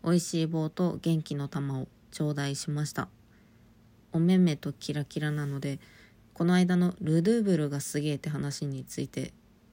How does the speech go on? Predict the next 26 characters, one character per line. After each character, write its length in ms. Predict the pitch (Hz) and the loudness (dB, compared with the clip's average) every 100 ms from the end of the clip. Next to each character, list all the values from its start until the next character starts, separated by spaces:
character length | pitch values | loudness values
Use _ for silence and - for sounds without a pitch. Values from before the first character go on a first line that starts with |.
| _ _ - | _ _ -14
コ 100 | - | 0
メ 120 | 170 143 | 4 4
ン 60 | |
ト 100 | 139 | 2
く 100 | 131 | -4
だ 100 | 139 | -4
さ 120 | 147 | -4
っ 40 | 135 | -4
た 140 | 139 | -6
か 120 | 131 | -4
な 180 | 135 135 | -4 -4
と 120 | 131 | -4
思 180 | 135 139 | -4 -4
い 60 | 143 | -4
ま 180 | 139 143 | -4 -8
す。 140 | - - | -10 -10
あ 80 | 147 | -4
り 100 | 151 | -4
が 120 | 151 | -4
と 140 | 143 | -4
う 20 | 139 | -6
ご 60 | |
ざ 140 | 143 139 | -4 -6
い 60 | |
ま 300 | 143 143 147 | -4 -2 -4
す。 140 | 156 | -4